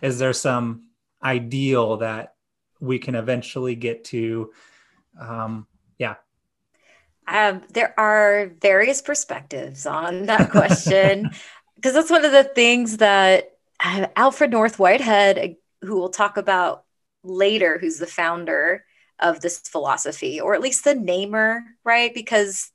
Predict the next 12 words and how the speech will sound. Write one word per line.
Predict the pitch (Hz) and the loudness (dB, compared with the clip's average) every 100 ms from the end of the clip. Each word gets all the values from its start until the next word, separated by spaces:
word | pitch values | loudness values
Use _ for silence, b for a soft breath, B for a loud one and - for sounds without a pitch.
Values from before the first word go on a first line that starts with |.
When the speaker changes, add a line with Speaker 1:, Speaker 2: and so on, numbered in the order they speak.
| - | -4
Speaker 2:
this | 214 - | -4 -2
philosophy | 220 190 196 208 214 214 202 202 196 b b b b _ | 0 2 2 0 -8 -4 -4 -2 -4 b b b b _
really | 190 220 233 247 226 214 190 - _ | -2 -2 0 -4 -2 -4 -6 -10 _
just | 208 - | -10 -8
comes | 208 208 214 | -4 -2 2
out | 208 | 2
of | 208 180 | 2 0
observing | 180 143 170 170 170 156 | -4 -2 -2 -2 -4 -6
nature | 160 165 - 294 311 320 | -10 -8 0 0 0 -6
and | 185 185 | -12 -12
ho-, | 190 | -6
what, | 185 175 | 0 0